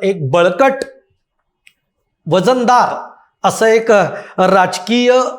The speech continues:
व्यक्तिमत्व, ज्याला खूप मोठ्या प्रमाणामध्ये जनाधार आहे. तसंच ते मनसेमध्ये असताना मनसेचे तिकडचे प्रदेश सरचिटणीस होते,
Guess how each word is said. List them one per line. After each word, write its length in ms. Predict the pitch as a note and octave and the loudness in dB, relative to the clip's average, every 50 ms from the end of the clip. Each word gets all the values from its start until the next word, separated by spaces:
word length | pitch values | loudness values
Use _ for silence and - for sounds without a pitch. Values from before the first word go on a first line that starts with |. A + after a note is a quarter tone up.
| - _ _ _ _ _ _ _ _ - | -16 _ _ _ _ _ _ _ _ -8
व्यक्तिमत्व, 760 | E3+ D3 F#3 F3+ F3+ - A#3 A#3 A#3 A3+ A3 A3+ A3 A#3+ B3 | -2 -2 -2 -2 -2 -2 -2 0 0 0 -2 0 0 0 0
ज्याला 420 | A3 F3 F#3+ F#3+ G3 G3+ G3+ G3+ G3+ G3+ - | 2 2 2 2 2 2 2 0 -2 -4 -6
खूप 220 | - F#3 A3+ A3 G#3 | -2 -2 -2 -2 -2
मोठ्या 260 | F#3 F#3+ - F#3 G#3+ | -4 -2 0 0 0
प्रमाणामध्ये 600 | G#3+ G#3 F#3+ F#3 F#3+ G3 G3 F#3+ G3 F#3+ G3 F#3+ | 0 2 0 2 2 2 2 2 2 2 2 2
जनाधार 480 | C#3+ D#3+ D#3 E3+ F#3 G3+ D3 D#3+ G#3 | 2 0 0 0 0 0 0 0 0
आहे. 180 | G3+ G#3 A3 A3+ A3 - - - - _ _ _ _ - - - | 2 0 0 -2 -4 -8 -14 -20 -20 _ _ _ _ -8 -4 -2
तसंच 340 | F3+ F3 A3+ A#3+ A3 - - - | -2 0 0 -2 -2 -2 0 2
ते 100 | A3+ A#3 | 2 2
मनसेमध्ये 640 | A3 F#3 F3 F3+ F#3+ F#3 - A3 G#3 G3 G3+ F#3 G3 | 2 0 -2 -2 -2 -2 0 -2 0 0 0 0 0
असताना 580 | F#3+ F3+ - - - G#3 G3 G3 G3+ G3+ G#3 | 0 0 -2 -2 0 0 0 0 0 0 0
मनसेचे 640 | G#3 G3+ E3 D#3 E3+ E3 - - F#3 F#3+ F#3 F#3+ G3+ G3 | 0 -2 -2 -2 -2 -2 -2 0 0 0 0 2 0 0
तिकडचे 640 | G3 G3 F3 - G3 F#3 F#3+ F#3 F#3+ F#3 F#3+ F#3+ F#3+ F#3 F#3+ - - _ _ _ _ - | 0 -2 -2 0 0 0 0 0 -2 0 0 0 0 -2 -4 -10 -18 _ _ _ _ -4
प्रदेश 400 | F3+ D#3+ D#3 E3+ A3+ B3+ - - - - | -4 -2 2 2 2 2 0 -2 -6 -6
सरचिटणीस 720 | - - G#3 G#3+ G3+ - - A3 A3 A3 A3 A3+ G#3+ A3 | -2 -2 0 0 0 -2 -4 -4 -4 -2 -2 -2 0 0
होते, 260 | G3+ G3+ G#3 A3+ A3 | -2 0 0 0 0